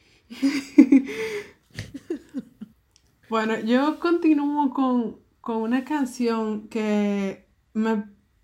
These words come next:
yo creo que de todo mi descubrimiento es uno de los más como que importante, porque esta canción es de Meghan Trainor,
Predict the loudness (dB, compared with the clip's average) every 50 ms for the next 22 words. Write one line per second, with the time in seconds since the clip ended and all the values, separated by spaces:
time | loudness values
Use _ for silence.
0 | -4 -2 0 0 0 2 2 2 2 2 2 0 0 2 2 2 0 0 0 -2
1 | -2 -4 -4 -4 0 0 0 0 0 0 0 0 -2 -2 -2 -4 -4 -4 -2 -2
2 | -2 0 2 4 4 4 4 2 2 2 2 2 0 0 0 0 -2 -4 -8 -8
3 | -6 -6 -6 -4 -4 -4 -4 -4 -4 -6 -6 -6 -6 -6 -8 -8 -8 -10 -10 -14
4 | -16 -18 _ _ -4 -2 -2 -2 0 0 0 0 2 0 -2 -4 -6 -14 _ _
5 | _ _ _ -2 0 2 2 0 0 0 0 2 4 4 4 4 4 2 0 0
6 | 2 0 0 2 2 2 2 0 -2 -2 -2 0 0 -2 -2 -4 -6 -8